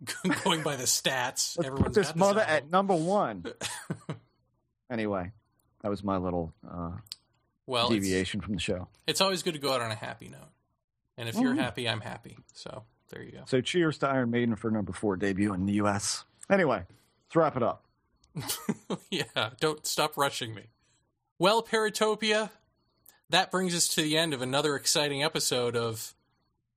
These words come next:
Speaker 1: well, Paratopia, which you probably already knew, since you're, you're Paratopia. Anyway, my special guest, Jeff Rit-, oh, wait, you're the co-host. Right?
Speaker 2: Right.
Speaker 1: You're the co-host of this thing.
Speaker 2: I think so.
Speaker 1: Okay.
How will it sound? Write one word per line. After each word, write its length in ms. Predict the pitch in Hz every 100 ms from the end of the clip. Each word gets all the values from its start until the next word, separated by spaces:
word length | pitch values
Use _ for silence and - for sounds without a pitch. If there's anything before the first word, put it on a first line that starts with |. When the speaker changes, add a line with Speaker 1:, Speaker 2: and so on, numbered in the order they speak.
| _ _ _ _ _ _ -
Speaker 1:
well, 260 | 110 107 _ _ _ -
Paratopia, 540 | 120 107 113 110 - - _ _ _ _ _ _ _ _ _ _
which 260 | 117 113 -
you 100 | 110
probably 380 | - 110 110 107
already 180 | 107
knew, 260 | 104 104 95 - _ _ -
since 260 | 104 -
you're, 160 | 107 104 _
you're 160 | - 120
Paratopia. 560 | - - - - - - _ _ _ _ _ 165
Anyway, 300 | 170 127 117 - - - - _
my 140 | 170 185
special 340 | - 202 190
guest, 320 | 156 190 -
Jeff 240 | - 180 -
Rit-, 160 | 202 -
oh, 160 | 151
wait, 200 | 139 127
you're 140 | 139 147
the 60 | 135
co-host. 560 | 156 135 120 113 - - _ _ _ -
Right? 120 | -
Speaker 2:
Right. 120 | 240
Speaker 1:
You're 80 | 208
the 60 | 220
co-host 420 | 262 214 151 -
of 60 | 113
this 160 | 110
thing. 180 | 110 98 - _ _
Speaker 2:
I 140 | - 127
think 260 | 151 110
so. 260 | - - - 160
Speaker 1:
Okay. 280 | 156 110